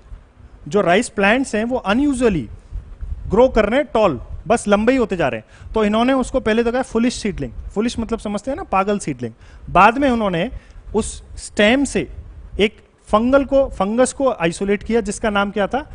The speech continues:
Fusarium moliniforme, ठीक है? और जब उसको isolate किया, उसके बाद में उन्होंने इस disease का नाम क्या दिया था? बकानी disease, ठीक है? Isolate करने के बाद में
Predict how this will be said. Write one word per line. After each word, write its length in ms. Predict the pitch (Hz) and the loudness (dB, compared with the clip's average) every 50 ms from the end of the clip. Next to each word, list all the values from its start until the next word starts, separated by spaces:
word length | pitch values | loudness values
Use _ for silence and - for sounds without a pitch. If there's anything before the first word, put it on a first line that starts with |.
| - - - | -18 -16 -10
Fusarium 580 | - - 202 208 190 208 214 214 220 254 269 240 | -2 0 0 2 2 2 0 2 0 0 0 -2
moliniforme, 640 | 202 190 180 180 165 143 139 123 113 110 110 104 110 - - - - - - - | -2 -2 -2 -4 -4 -4 -4 -4 -6 -6 -8 -12 -14 -16 -18 -18 -18 -20 -12 -4
ठीक 220 | - 233 247 240 | -2 -2 -2 0
है? 140 | 311 320 302 - - - - - - _ - - | -2 -4 -4 -6 -16 -20 -20 -20 -20 _ -4 2
और 400 | 156 190 240 285 302 247 - - - - - - | 4 6 6 6 4 2 -4 -12 -20 -20 -20 -10
जब 160 | 147 170 202 214 | -6 -6 -4 -4
उसको 200 | 208 - - 214 | -4 -2 0 2
isolate 460 | 185 185 - - 233 233 247 240 - | 2 2 0 0 0 0 0 0 -2
किया, 280 | - 202 180 151 117 - - - - - - - - | -4 -2 -2 -2 -2 -4 -10 -20 -20 -20 -20 -18 -12
उसके 240 | - 180 - - 240 | -12 -10 -4 -2 2
बाद 180 | 220 214 208 208 | 2 2 2 2
में 80 | 226 | 0
उन्होंने 240 | 233 233 226 226 233 | -4 -2 -2 -2 -2
इस 120 | 226 - - | -2 -2 -4
disease 300 | 185 180 170 208 208 - | -6 -4 -4 -4 -6 -4
का 120 | - 208 | -4 -4
नाम 260 | 175 170 170 185 202 | -2 0 -2 -2 -2
क्या 140 | 196 226 214 | -2 -2 -2
दिया 180 | 185 196 196 185 | -2 -2 -2 -2
था? 140 | - 254 277 - - - | -2 -4 -6 -6 -10 -6
बकानी 360 | 147 170 - 202 208 208 208 | -6 -4 -2 -2 0 0 0
disease, 440 | 190 160 156 123 120 110 95 - - - - | -2 -2 -4 -6 -6 -10 -10 -12 -18 -18 -10
ठीक 180 | - 185 208 - | -8 -8 -6 -4
है? 100 | 302 277 - - - - - - | -6 -6 -8 -12 -18 -10 -2 2
Isolate 460 | 175 208 202 - 277 277 277 277 - | 2 2 4 2 2 2 2 2 2
करने 320 | - 240 220 214 208 208 196 | 0 0 0 0 0 -2 -2
के 140 | 196 180 | 0 -2
बाद 320 | 165 139 139 131 135 127 127 | -2 0 0 0 -2 -2 -4
में 320 | 123 127 139 180 247 262 | -4 -2 -2 -2 -2 -2